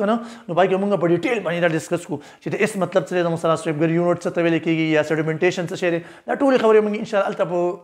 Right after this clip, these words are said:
په ډیټیل ډسکس کوو بیا چې کله موږ 1 بای 1 یو ارګین ډسکس کوو او پای کوم موږ دا وایو او رایبوسوم آر are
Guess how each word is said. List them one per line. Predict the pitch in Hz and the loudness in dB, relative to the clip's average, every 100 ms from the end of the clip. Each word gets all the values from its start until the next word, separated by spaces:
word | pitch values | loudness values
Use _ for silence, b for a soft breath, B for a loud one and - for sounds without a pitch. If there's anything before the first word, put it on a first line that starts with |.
| - | -12
په | - 190 170 | -6 -2 0
ډیټیل | 175 208 170 | 2 2 2
ډسکس | - 165 - | -2 -4 0
کوو | 185 | 2
بیا | 170 | 2
چې | 170 | 0
کله | 170 180 | 0 2
موږ | 180 175 - - 180 220 | 0 0 -4 -2 2 4
1 | 185 | 4
بای | 180 | 2
1 | 185 185 180 | 2 2 2
یو | 170 160 | 2 2
ارګین | 170 175 160 | 2 2 0
ډسکس | 147 160 - | 0 -4 -2
کوو | 185 180 | -2 -2
او | - - 151 151 | -10 -12 -6 2
پای | 165 175 | 4 4
کوم | 170 175 | 0 -2
موږ | 170 | -2
دا | 160 165 | 0 2
وایو | 151 151 147 B 160 | 0 -4 -8 B 0
او | 165 185 | 4 4
رایبوسوم | 196 202 247 247 208 | 4 0 -2 -2 -2
آر | |
are | 202 | 0